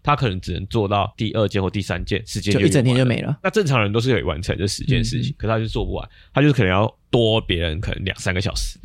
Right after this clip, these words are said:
Speaker 2: 嘿。
Speaker 1: 或者三四个小时才做得完。然后可是呢，你又看到他就是很认真，都在做事，一直在做事。
Speaker 2: 又不忍心苛责他。
Speaker 1: 对。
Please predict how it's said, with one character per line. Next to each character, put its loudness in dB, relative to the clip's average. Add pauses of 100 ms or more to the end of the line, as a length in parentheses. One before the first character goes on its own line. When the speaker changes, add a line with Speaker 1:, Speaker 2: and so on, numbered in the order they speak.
Speaker 2:
嘿。 -2
Speaker 1:
或 0
者 0
三 -2
四 -6
个 -4
小 -8
时 -12 (220)
才 0
做 2
得 -2
完。 -6 (180)
然 -2
后 -2
可 4
是 4
呢， 4
你 0
又 6
看 4
到 4
他 4
就 2
是 2
很 0
认 4
真， 2
都 4
在 4
做 2
事， -4
一 2
直 0
在 2
做 4
事。 6
Speaker 2:
又 8
不 6
忍 6
心 4
苛 6
责 6
他。 6 (160)
Speaker 1:
对。 6